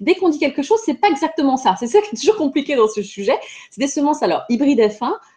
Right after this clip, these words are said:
la plupart, ou des semences améliorées, parce que pour le blé, ça n'existe pas, les semences hybrides F un. Et c'est des semences qui ne sont, alors, quand, si on dit qu'elles sont stériles, c'est faux. Parce qu'en fait, elles peuvent se reproduire, mais ça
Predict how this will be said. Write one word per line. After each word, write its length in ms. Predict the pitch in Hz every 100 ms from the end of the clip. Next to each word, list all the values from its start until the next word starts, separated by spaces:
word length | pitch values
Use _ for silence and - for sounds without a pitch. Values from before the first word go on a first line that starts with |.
| -
la 100 | 185
plupart, 420 | 190 185 254 254
ou 60 | 208
des 100 | 214
semences 320 | 214 202 208
améliorées, 440 | 202 214 208 226
parce 140 | 202 -
que 100 | 180
pour 180 | -
le 100 | 190
blé, 180 | 185 196
ça 140 | 202 170
n'existe 420 | 175 170 180 175
pas, 120 | 185
les 100 | 160
semences 400 | - 160 156 -
hybrides 340 | 160 160 143
F 120 | - 285
un. 80 | - _ - -
Et 80 | 202
c'est 100 | 240
des 120 | 226
semences 340 | 240 294 392 427
qui 160 | 311
ne 60 | 277
sont, 400 | - 247 226 - -
alors, 240 | 196 185 214 190 -
quand, 80 | 247
si 120 | 339
on 60 |
dit 100 | 285
qu'elles 140 | - 254
sont 140 | 240
stériles, 340 | - 247 349 415
c'est 220 | - 285
faux. 280 | - - - _
Parce 180 | 196 202
qu'en 180 | 262 240
fait, 180 | - 427 -
elles 160 | 226
peuvent 120 | 262 277
se 120 | 233
reproduire, 440 | 220 226 220 359
mais 100 | 277
ça 220 | 262 226